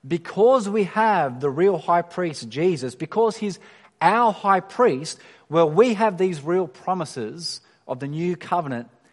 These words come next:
as our promises. So four things I want us to just notice quickly about these new covenant, uh, this new covenant promise from God. Promise number one, God will write his law on his people's hearts and mind. Look at verse ten.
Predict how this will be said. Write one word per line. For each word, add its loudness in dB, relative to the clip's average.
as -8
our 2
promises. -16
So -6
four 8
things 0
I 2
want 0
us -14
to -2
just -10
notice -4
quickly -4
about -2
these -4
new -4
covenant, -6
uh, 0
this -12
new -8
covenant -6
promise -8
from -8
God. 0
Promise 0
number 2
one, 2
God 4
will -2
write 0
his -12
law 0
on -6
his -10
people's -10
hearts -6
and -8
mind. -4
Look -6
at -2
verse -2
ten. -12